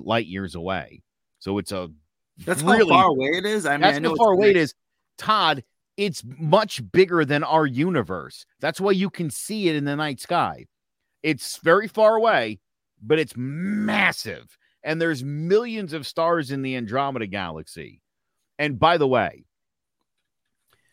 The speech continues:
Speaker 1: before we get to the six and a half, uh, billion mark on the sun, the Andromeda Galaxy is actually gonna collide with us. And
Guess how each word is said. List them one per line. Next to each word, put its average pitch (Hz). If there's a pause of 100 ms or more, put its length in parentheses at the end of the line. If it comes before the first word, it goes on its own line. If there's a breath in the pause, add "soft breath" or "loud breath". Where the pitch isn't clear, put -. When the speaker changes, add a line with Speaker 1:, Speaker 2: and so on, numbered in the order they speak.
(600)
Speaker 1:
before 180
we 180
get 151
to 151
the 131
six 139
and 131
a 120
half, 117 (280)
uh, 110
billion 113
mark 110
on 101
the 82
sun, 92 (300)
the 123
Andromeda 135
Galaxy 123
is 87
actually 107
gonna 98
collide 104 (180)
with 98
us. - (2250)
And 107